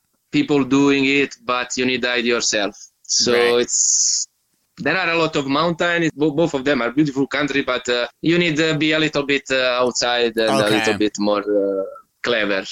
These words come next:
Speaker 2: Yeah, it's the sa-, well, it's the same in Canada, unless you're, like, Canada's weird that way too. If, and, and every province is slightly different. Um, well, Quebec has their own rules. They're French. They make their own rules. But <laughs> the rest of Canada, if,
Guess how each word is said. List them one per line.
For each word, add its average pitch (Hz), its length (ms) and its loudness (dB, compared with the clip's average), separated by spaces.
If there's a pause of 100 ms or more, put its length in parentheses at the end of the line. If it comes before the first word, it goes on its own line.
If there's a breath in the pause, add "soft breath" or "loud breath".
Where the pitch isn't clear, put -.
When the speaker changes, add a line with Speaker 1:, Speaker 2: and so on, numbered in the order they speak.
(140)
Speaker 2:
Yeah, 101 180 -2
it's 110 100 -2
the 214 80 2
sa-, - 180 0
well, 165 180 0
it's 165 100 -2
the 214 80 -2
same 208 240 0
in 156 80 0
Canada, 127 400 -2
unless 135 300 0
you're, 147 160 0
like, 123 300 -4 (140)
Canada's 180 380 -2
weird 139 240 0
that 127 140 -2
way 120 120 -2
too. 123 360 -2
If, 123 240 -4 (200)
and, 135 220 -4
and 147 140 -2
every 135 200 -2
province 123 520 -4
is 107 140 -2
slightly 113 400 -2
different. 101 580 -8
Um, 101 420 -8
well, 123 120 -6
Quebec 131 320 -4
has 113 180 -4
their 107 140 -4
own 98 140 -6
rules. 92 360 -6 (260)
They're 110 120 -6
French. 92 460 -8
They 117 80 -8
make 104 160 -6
their 104 120 -4
own 98 100 -10
rules. 95 380 -10
But 143 180 -4
<laughs> - 280 0
the 180 120 2
rest 160 220 -2
of 175 100 -4
Canada, 127 400 -2
if, 147 140 -4